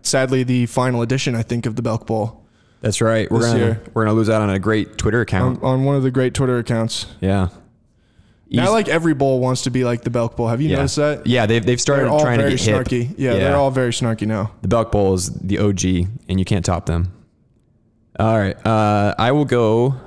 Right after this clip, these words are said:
Speaker 2: next to the, the Pinstripe Bowl. Wake Forest plus three and a half points versus Michigan State.
Speaker 1: Um, did you see that Fo Pelini tweeted at me last
Speaker 2: No, I
Speaker 1: week?
Speaker 2: didn't.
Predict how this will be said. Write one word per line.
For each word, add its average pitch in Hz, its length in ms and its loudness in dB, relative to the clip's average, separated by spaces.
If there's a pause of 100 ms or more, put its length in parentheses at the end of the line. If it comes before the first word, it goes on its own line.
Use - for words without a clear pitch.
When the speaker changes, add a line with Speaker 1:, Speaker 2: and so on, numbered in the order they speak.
(140)
Speaker 2:
next - 540 -2 (160)
to 110 260 0
the, 104 480 2 (720)
the - 80 -10
Pinstripe 131 400 -2
Bowl. 95 380 -4 (380)
Wake 117 220 0
Forest 107 540 -2
plus 113 220 -2
three 110 180 -2
and 107 60 2
a 104 60 2
half 101 120 -6
points 104 300 -2
versus 95 320 -4
Michigan - 360 -4
State. - 360 -6 (1600)
Speaker 1:
Um, 120 480 0 (1000)
did 139 100 0
you 147 60 2
see 220 140 -2
that 170 260 0
Fo 147 120 0
Pelini 139 320 -4
tweeted 135 300 -2
at 147 80 -4
me 151 200 -4 (720)
last 131 140 0
Speaker 2:
No, 123 160 2
I 98 40 2
Speaker 1:
week? 98 100 0
Speaker 2:
didn't. 104 260 0